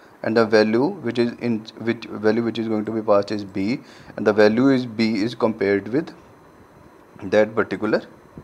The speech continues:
case, and then the value is going to be print. Okay, so the value which compares with that particular case is going to be print. But if you see in this particular case,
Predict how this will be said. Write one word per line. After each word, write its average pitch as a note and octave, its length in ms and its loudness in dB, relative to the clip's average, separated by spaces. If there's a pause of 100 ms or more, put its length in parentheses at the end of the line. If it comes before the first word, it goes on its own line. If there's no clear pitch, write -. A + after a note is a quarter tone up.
(160)
case, A#2+ 360 -4
and A#2+ 160 -2
then A#2 140 2
the A#2+ 80 -2
value G#2 260 0
is G2+ 80 -6
going F#2+ 220 -4
to F#2+ 100 -4
be D#3+ 160 -4 (440)
print. - 300 -2 (2500)
Okay, G#3 300 0 (640)
so - 260 -2 (440)
the A#2 300 -6
value B2 320 6
which E3 220 -2
compares D3+ 520 2
with D3 300 -2
that E3+ 320 4
particular B2+ 840 2 (320)
case G#2 320 0
is B2+ 160 -4
going G#2+ 260 2
to G#2 80 -6
be D3+ 140 -6
print. B2+ 260 -4 (360)
But A#2+ 120 0
if C#3 160 0
you E3 100 -2
see D#3+ 200 0
in D#3+ 80 0
this D#3+ 160 -2
particular B2+ 500 -2
case, B2 320 -2